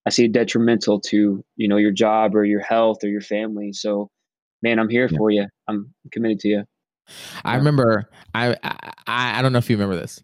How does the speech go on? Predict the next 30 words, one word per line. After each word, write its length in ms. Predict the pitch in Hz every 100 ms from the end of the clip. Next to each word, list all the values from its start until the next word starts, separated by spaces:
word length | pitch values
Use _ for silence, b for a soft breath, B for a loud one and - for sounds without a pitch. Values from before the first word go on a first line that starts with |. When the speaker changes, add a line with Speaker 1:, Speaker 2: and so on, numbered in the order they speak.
| _
Speaker 2:
I 140 | 104 120
remember 300 | 127 127 120
there 140 | 110
was 220 | 110 98
a 100 | 101
season 840 | - - - 123 110 87 76 - 107 _ b b b b -
where 460 | 107 104 98 98
my 320 | 110 104 104 110
faith 800 | - 120 104 101 101 - - _ -
and 340 | 92 92 90
just 160 | 92 -
some 160 | 113
of 80 | 104
the 40 | 98
things 200 | 101 95
I 120 | 90
was 120 | 92
going 240 | 98 95
through 280 | 95 98 90
in 120 | 85
life 320 | 80 80 85 -
were, 340 | 90 85 80 -
were 180 | 92 87
difficult. 480 | 104 92 - - - _ _ _ _ _ b b b
And 160 | 104 104
we 160 | 117 135
were 140 | 120
super 460 | - - 139 - 117
good 200 | 107 -
friends. 480 | 85 50 - -